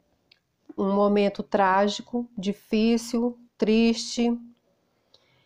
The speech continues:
onde muitas mulheres ali perderam suas vidas,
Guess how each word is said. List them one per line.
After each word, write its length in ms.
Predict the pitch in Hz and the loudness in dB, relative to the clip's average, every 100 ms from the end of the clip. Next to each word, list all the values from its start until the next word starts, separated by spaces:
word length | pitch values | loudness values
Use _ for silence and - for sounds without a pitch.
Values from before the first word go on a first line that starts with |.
| _ _ _ 208 | _ _ _ 0
onde 340 | 208 214 208 | 2 2 2
muitas 360 | 214 294 302 269 | 2 4 2 2
mulheres 520 | 247 226 214 208 202 | 2 4 2 2 0
ali 220 | 196 208 | 0 0
perderam 500 | 214 208 208 202 202 | 0 0 2 0 0
suas 380 | - 202 196 185 | -2 -2 0 -2
vidas, 760 | 190 202 233 233 240 233 - | -2 2 2 2 0 -2 -12